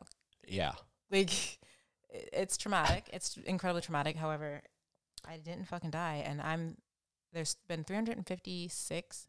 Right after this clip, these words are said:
Speaker 2: I'm the three hundred fifty-seventh overboard off of any, not cruise, off of any, um, vessel in the past decade, the past eleven years.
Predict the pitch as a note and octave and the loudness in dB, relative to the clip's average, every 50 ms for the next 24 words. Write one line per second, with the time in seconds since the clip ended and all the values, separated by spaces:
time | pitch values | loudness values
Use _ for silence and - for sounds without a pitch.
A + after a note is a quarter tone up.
0 | - E3+ D#3+ E3 E3+ E3+ D#3+ - F#3 F3 E3+ E3 - F3 F3 - _ - - - | -4 -4 -2 -2 -2 -4 -4 -4 -4 -4 -4 -4 -6 -10 -14 -14 _ -20 -18 -18
1 | - - - - F#3 F3+ - - - - - - - - E3 E3 D#3 D3 C#3+ - | -16 -16 -8 -6 -6 -4 -4 -6 -8 -8 -12 -12 -4 -2 -2 -2 0 -2 -4 -4
2 | - - A2+ A#2+ - - - - - - D3+ - E3 E3+ - - D#3 E3+ F#3 G3 | -6 -8 -6 -8 -10 -12 -16 -12 -8 -8 -8 -8 -8 -10 -6 -6 -4 -4 -4 -4
3 | G3+ G#3 G3+ - _ _ _ _ _ _ _ _ _ _ _ _ _ _ _ _ | -6 -8 -10 -16 _ _ _ _ _ _ _ _ _ _ _ _ _ _ _ _
4 | _ _ _ _ _ _ _ - F#3 G3 - - G#3 G#3 G3 D#3+ - - - - | _ _ _ _ _ _ _ -12 -12 -12 -10 -8 -6 -4 -4 -4 -6 -10 -8 -6
5 | E3 D3+ D#3 E3 - D#3+ E3 E3 D#3+ - - D3 D3 D3+ D#3 D#3 D3+ D3+ _ _ | -6 -6 -6 -4 -4 -2 -2 -2 -2 -2 -4 -4 -4 -4 -6 -8 -12 -16 _ _
6 | _ _ _ _ _ _ _ _ _ _ _ _ _ _ _ _ _ _ _ _ | _ _ _ _ _ _ _ _ _ _ _ _ _ _ _ _ _ _ _ _
7 | _ - D#3+ D#3+ - - - - - _ _ _ _ _ _ _ _ _ _ _ | _ -4 -2 -2 -2 -4 -6 -8 -12 _ _ _ _ _ _ _ _ _ _ _
8 | _ - D#3 D#3 - D#3 D3+ D3+ D3+ - - - - _ - D#3 D3+ - D#3 C#3+ | _ -18 -18 -12 -6 -4 -4 -4 -4 -4 -8 -10 -8 _ -6 -6 -6 -6 -8 -8
9 | C3+ D3+ - - C#3+ E3 E3+ D3+ - D3 D3 D3+ - E3+ D#3+ D3+ D#3 D#3 D3+ C#3+ | -8 -10 -12 -16 -18 -20 -20 -18 -10 -8 -6 -4 -2 0 0 0 0 0 -2 -2
10 | C#3 D#3+ D#3 - - - | -4 -6 -6 -8 -10 -10